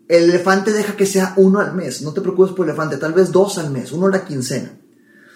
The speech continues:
Pero entonces ya llegamos a tu día productivo.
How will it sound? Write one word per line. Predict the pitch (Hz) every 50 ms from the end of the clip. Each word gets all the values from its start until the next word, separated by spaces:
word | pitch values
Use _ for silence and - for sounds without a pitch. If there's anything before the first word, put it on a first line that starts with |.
| _ _ _
Pero | - 175 175
entonces | 170 170 202 226 226 226
ya | 233
llegamos | 233 233 202 208 233 269 311 285 - 233
a | 196 -
tu | 175 160
día | 170 175 165 -
productivo. | 156 143 131 127 123 - 123 117 - - - -